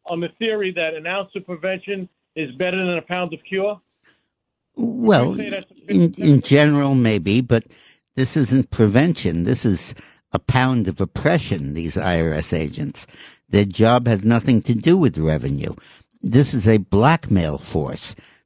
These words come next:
Speaker 2: This is a group of people who are, who are se-, who are agents who are digging up dirt on us to compromise us and hold us in check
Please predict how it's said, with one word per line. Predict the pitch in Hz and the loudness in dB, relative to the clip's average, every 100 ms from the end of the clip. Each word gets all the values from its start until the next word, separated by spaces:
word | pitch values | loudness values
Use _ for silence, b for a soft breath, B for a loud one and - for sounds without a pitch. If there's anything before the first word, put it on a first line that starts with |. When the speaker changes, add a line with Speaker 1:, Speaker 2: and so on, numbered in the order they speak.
| - | -2
Speaker 2:
This | 123 - | 0 2
is | 110 | 0
a | 101 | 4
group | 120 123 | 4 4
of | 113 | 2
people | - 131 120 120 | 2 0 0 0
who | 107 98 | 2 2
are, | 95 87 B B B _ _ - | 2 0 B B B _ _ -2
who | 107 | 4
are | 104 98 - | 4 4 -2
se-, | - - 156 - | -12 -2 -2 0
who | 113 | 2
are | 113 | 2
agents | 120 139 123 107 98 - | 4 2 4 2 2 0
who | 107 | 0
are | 95 | 0
digging | 90 127 135 123 | 2 2 4 2
up | 110 - _ | 0 -4 _
dirt | 117 143 160 | 2 2 0
on | 156 160 143 | -4 -4 -4
us | 131 - - b b b _ - | -8 -10 -14 b b b _ -4
to | 117 | -2
compromise | - 151 160 139 95 76 78 80 | 0 0 0 -2 -2 -4 -8 -8
us | 69 82 - | -8 -8 -10
and | - 104 | -4 -2
hold | 90 123 117 | 2 4 4
us | 117 - | 0 -2
in | - | 0
check | 131 - 165 113 - | 0 0 0 -2 -8